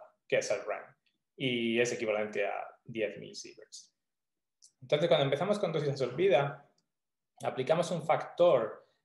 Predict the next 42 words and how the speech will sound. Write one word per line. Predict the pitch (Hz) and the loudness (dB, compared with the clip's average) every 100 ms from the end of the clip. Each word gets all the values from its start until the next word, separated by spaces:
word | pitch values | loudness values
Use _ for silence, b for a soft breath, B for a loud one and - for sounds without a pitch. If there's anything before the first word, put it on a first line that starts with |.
| _ | _
del | 127 117 | -2 -2
tipo | 143 139 131 | -2 2 2
de | 117 | 4
radiación. | 107 107 - 107 - - _ _ _ _ | 0 -4 -6 -10 -10 -14 _ _ _ _
Ah, | - 120 113 107 107 - - | 2 4 6 6 4 0 -2
por | 123 | -2
ejemplo, | 120 127 | 0 2
para | 117 | 4
los | 110 - | 4 2
fotones | - 117 117 | -2 -4 -4
es | 101 - | -6 -4
uno, | 127 110 - _ _ | -4 -4 -8 _ _
y | - | -6
de | 123 | -2
esa | 135 143 123 - - - | 0 0 -2 -4 -14 0
forma, | 170 170 139 120 117 - | 2 2 0 -4 -6 -8
eh, | - 117 | 0 2
lo | 107 | 2
transformamos | 107 104 120 117 | 0 -2 -4 -6
en | 110 | -6
dosis | 110 - | -8 -8
equivalente. | 113 113 101 98 - - _ _ _ _ - | -10 -6 -6 -8 -14 -20 _ _ _ _ -10
Después | - - 123 - | -4 0 0 0
pode-, | 117 123 | -2 0
eh, | 123 113 | 2 2
podemos, | 107 110 110 107 - | 2 -2 -2 -6 -4
ah, | 113 104 | -2 0
aplicar | 104 110 104 | 0 -2 -2
otro | 104 107 | -2 -4
factor | 104 - 104 | -6 -6 -6
del | 101 | -6
tipo | 107 - | -8 -4
de | 101 | -4
tejido | 107 - 170 170 160 160 | -4 -6 -2 0 0 -2
o | 120 | -4
de | 104 120 | 2 4
órgano | 160 127 143 143 - _ _ _ _ | 4 4 0 -4 -8 _ _ _ _
y | 127 113 107 113 | -6 -6 -4 -4
obtenemos | 107 110 107 104 | -2 -4 -4 -4
la | 104 | -4
dosis | 107 - 113 - | -6 -8 -14 -10
efectiva. | 110 - - - 117 - | -10 -10 -14 -20 -20 -20